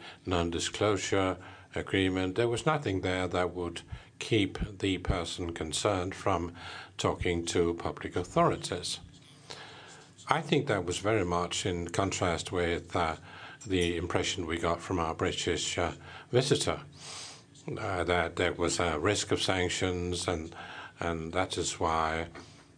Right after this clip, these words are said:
in specific cases there would be, uh, a waiver from, from the bank. So it's not really good.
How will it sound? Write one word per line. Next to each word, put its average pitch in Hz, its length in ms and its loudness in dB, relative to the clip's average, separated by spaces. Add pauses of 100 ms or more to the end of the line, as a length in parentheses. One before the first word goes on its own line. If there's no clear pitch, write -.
in 80 260 -2
specific 92 800 2
cases 82 600 0
there 87 140 2
would 82 240 -2
be, 82 380 0 (560)
uh, - 260 4 (380)
a 90 60 4
waiver 82 720 4
from, 82 420 0
from 80 400 -2
the 82 120 2
bank. 80 460 0
So - 240 2 (340)
it's 113 160 4
not 143 380 2
really 113 580 6 (220)
good. 107 360 6